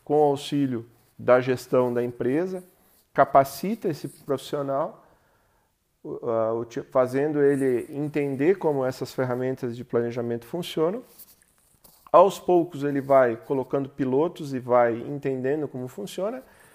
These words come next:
e quando vê, naturalmente a empresa já tem então um P C P implantado na empresa, que vai ser a pessoa responsável por fazer a comunicação entre a área comercial e a, e o chão de fábrica,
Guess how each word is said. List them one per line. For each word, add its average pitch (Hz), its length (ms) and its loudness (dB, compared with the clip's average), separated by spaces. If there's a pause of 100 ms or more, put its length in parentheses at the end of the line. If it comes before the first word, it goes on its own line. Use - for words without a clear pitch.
(240)
e 214 60 -10
quando 240 340 0
vê, 196 320 0 (580)
naturalmente 170 920 -2
a 190 40 -6
empresa 160 500 -4
já 160 140 -6
tem 143 320 -8
então 135 460 -2 (540)
um 147 120 -8
P 147 200 -2
C 147 180 -4
P 135 380 -4 (160)
implantado 143 680 -2
na 131 80 -8
empresa, 147 540 -4 (640)
que 123 100 -10
vai 123 280 6
ser 143 220 0
a 151 60 2
pessoa 147 440 0
responsável 147 840 0
por 139 260 -6
fazer 123 480 0
a 196 60 -2
comunicação 175 840 -4
entre 117 240 -4
a 113 80 2
área 120 200 2
comercial 123 920 -2 (460)
e 147 140 0
a, 143 400 4
e 147 120 -4
o 147 60 -4
chão 151 240 -4
de 156 80 -12
fábrica, 143 580 -6